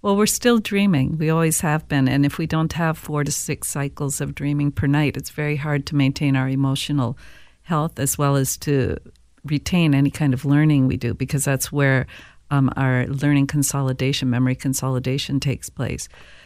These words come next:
But what's interesting is that many cultures still value dreams, but they did fall out of favor in Western culture, and they came back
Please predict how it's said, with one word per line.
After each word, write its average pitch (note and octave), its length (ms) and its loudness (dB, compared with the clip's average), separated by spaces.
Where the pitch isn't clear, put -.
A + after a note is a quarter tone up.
But E3+ 300 4
what's E3 320 0
interesting G3+ 540 4
is D3 200 2
that D3 220 2
many F#3 260 4
cultures E3 460 -2
still D#3+ 320 0
value D3 420 0
dreams, C#3+ 400 2
but - 220 -4
they D#3+ 120 2
did F#3+ 280 0
fall E3+ 240 2
out D#3 160 2
of C#3+ 80 -4
favor D3 320 -2
in C#3 160 2
Western C3+ 460 -2
culture, - 580 -6
and C#3 200 2
they C#3 120 4
came D3 300 0
back C#3+ 460 -4